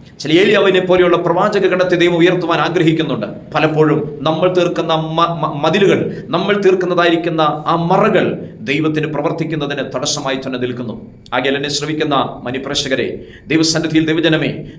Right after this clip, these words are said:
നിങ്ങൾ സമർപ്പിക്കപ്പെടുക. കർത്താവിന് നിങ്ങളെ ആവശ്യമുണ്ട്. യെസ്, നിങ്ങളെ തന്നെ ദൈവത്തിന് ആവശ്യമുണ്ടെന്ന് വീണ്ടും ഉറപ്പിക്കുന്നു.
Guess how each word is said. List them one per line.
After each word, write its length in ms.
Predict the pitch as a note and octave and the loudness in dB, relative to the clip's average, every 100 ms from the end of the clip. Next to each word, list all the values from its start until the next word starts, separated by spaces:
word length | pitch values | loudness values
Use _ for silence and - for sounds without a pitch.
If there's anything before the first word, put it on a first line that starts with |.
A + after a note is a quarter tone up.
| B2 | -8
നിങ്ങൾ 160 | C3+ | -4
സമർപ്പിക്കപ്പെടുക. 840 | C#3 D#3 D#3+ D3+ D#3 C3+ A#2+ A2 - - | -4 -2 -2 -2 -2 -2 -4 -4 -8 -6
കർത്താവിന് 440 | D3 C#3+ C#3+ C#3 C3 | -2 0 0 0 -4
നിങ്ങളെ 400 | C3 B2 A#2+ A#2+ | -2 -2 -2 -4
ആവശ്യമുണ്ട്. 500 | A#2+ A#2+ A#2 G#2+ G#2+ - | -4 -4 -6 -8 -10 -6
യെസ്, 180 | D3 C#3+ - - - B2 | -4 -4 -6 -18 -20 -10
നിങ്ങളെ 280 | D#3 D#3+ D#3 | -2 0 0
തന്നെ 360 | C#3+ B2+ - - | 0 -2 -4 -12
ദൈവത്തിന് 460 | G#2 C#3+ D3+ C#3+ C3 A#2+ C3 | -6 -4 -4 -2 -4 -4 -6
ആവശ്യമുണ്ടെന്ന് 580 | A#2+ D3+ D3+ C#3+ B2+ B2 | -4 -2 -2 -4 -6 -4
വീണ്ടും 260 | B2+ B2 B2 | -4 -2 -2
ഉറപ്പിക്കുന്നു. 420 | A#2+ A2+ G#2+ | -2 -6 -8